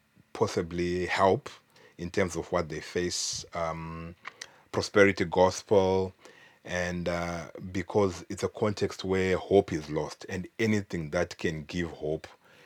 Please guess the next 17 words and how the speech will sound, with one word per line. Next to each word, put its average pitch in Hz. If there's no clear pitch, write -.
beyond 87
a 78
person's -
ability 80
is 87
very 80
attractive. -
So 90
openness 143
to -
the 95
gospel, 107
openness 104
to -
God, 92
but 87
also 110